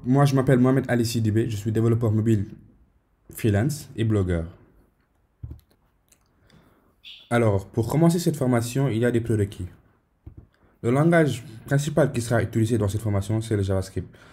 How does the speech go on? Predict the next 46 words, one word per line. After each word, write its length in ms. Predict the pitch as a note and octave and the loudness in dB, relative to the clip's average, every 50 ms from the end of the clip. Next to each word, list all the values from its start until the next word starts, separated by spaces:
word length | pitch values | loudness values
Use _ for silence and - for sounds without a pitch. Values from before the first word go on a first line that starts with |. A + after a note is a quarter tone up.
| - - _ _ _ _ _ _ _ _ _ _ _ _ _ _ | -20 -20 _ _ _ _ _ _ _ _ _ _ _ _ _ _
Vous 100 | G#2+ A#2+ | -4 0
n'avez 180 | C3 C#3 C#3+ C#3+ | 2 2 2 4
pas 100 | D#3+ E3+ | 4 4
besoin 220 | E3+ D3+ C#3+ C#3 | 4 6 6 6
d'être 180 | B2 A2+ A#2 G#2+ | 6 4 4 2
un 80 | G#2+ | 0
expert 400 | A2 A2 A2+ - - A#2+ A#2 A2+ | 0 0 -2 -2 0 0 0 0
en 80 | G#2 G2+ | 0 0
JavaScript, 560 | G2 G2 G2 F#2+ - - A2+ A#2 A2+ A#2 - - | 0 0 0 -2 -2 -2 -2 -2 -2 -4 -8 -4
il 180 | - A2 A2 A2 | 0 2 2 2
suffit 220 | A2 - B2 A#2 | 2 0 0 0
juste 180 | A2 B2 B2+ B2 | 0 0 0 0
de 80 | A#2 | 0
maîtriser 380 | G#2+ G#2 G#2 G#2 A2 G2+ G2+ G#2 | 0 0 0 -2 -2 -2 0 2
les 100 | G2 G2+ | 2 2
bases 340 | F#2 F#2 F2+ E2 E2 - - - - - - - - - | 2 0 0 -2 -4 -8 -12 -6 -6 -6 -6 -6 -8 -4
et 100 | - G#2+ | -2 0
de 80 | G#2+ G#2 | 0 0
connaître 300 | - A2+ G#2+ G#2+ G#2 G#2+ | 0 0 0 2 2 0
la 80 | G2+ | 0
syntaxe 440 | G2+ G#2 G2 G2 - G2+ G2 - - - | 0 0 -2 0 0 -2 -2 -4 -6 -4
E 60 | - | -2
S 180 | G2 G2 F#2+ F#2+ | -2 0 0 -2
X, 240 | G2+ F2 - - - - | -4 -6 -6 -12 -10 -6
parce 140 | F#2+ F#2+ F#2+ | -4 -4 -2
que 100 | - G2+ | -2 -2
c'est 20 | |
une 80 | G2+ G2 | -4 -2
syntaxe 260 | - G#2+ G2 G#2 G2+ | -2 -2 -2 -2 -2
qui 120 | - G2+ | -2 -4
est 100 | F#2 E2+ | -6 -4
très, 140 | - - G#2 | -4 -4 -4
très 200 | F#2+ - G#2 F#2+ | -2 -2 -4 -4
utilisée 400 | F2 F2+ - - F2 F2+ F2+ G2 | -4 -6 -6 -6 -6 -4 -4 -4
dans 140 | F2 F2+ F2 | -2 -2 -2
le 60 | F2 | -2
monde 160 | F#2 F2+ E2+ | -2 -2 -4
React, 280 | E2+ F2+ F2 E2 - - - - _ - - - - | -2 -2 -4 -4 -6 -10 -18 -20 _ -20 -20 -12 -4
avec 180 | - G2 G2+ G2+ | 0 0 2 2
les 120 | G#2 - | 2 0
arrow 180 | - G2 G2 G2 | 2 0 0 0
functions, 580 | F#2+ G2 F#2 F2+ - - G2 F#2+ F#2+ F#2+ G2 G2 - - - - - | 0 0 -4 -4 -2 -2 -2 0 0 -2 -4 -6 -10 -16 -20 -8 -4
les 140 | G2 G2 | -4 -4
classes, 460 | G2 - G2 F#2 F#2 F#2+ F#2 - - - - - _ _ - | -2 -2 0 2 2 0 -2 -4 -12 -18 -20 -20 _ _ -8
et 160 | - F#2 F2 | -6 -6 -4
cetera. 400 | - G2 E2+ F#2 F2 E2+ D2+ D2 | -4 -4 -2 -2 -2 -2 -2 -6